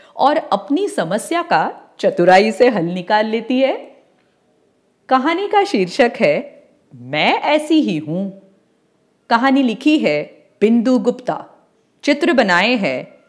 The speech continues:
कनक शशि और कहानी पब्लिश की है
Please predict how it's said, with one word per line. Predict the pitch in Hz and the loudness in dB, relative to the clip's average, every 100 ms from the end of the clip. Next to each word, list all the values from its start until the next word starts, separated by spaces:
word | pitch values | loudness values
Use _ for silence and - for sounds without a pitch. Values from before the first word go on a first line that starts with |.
| _ | _
कनक | 240 254 269 269 | 2 4 0 -4
शशि | - 190 - 139 - - _ _ _ _ | -2 -2 -2 -8 -14 -20 _ _ _ _
और | 160 170 170 | 0 2 0
कहानी | 165 196 190 202 208 | -2 -4 0 -2 -2
पब्लिश | 208 214 196 247 311 | 2 2 4 2 2
की | 302 190 175 | 0 -4 -2
है | 151 151 165 - | 0 0 -2 -14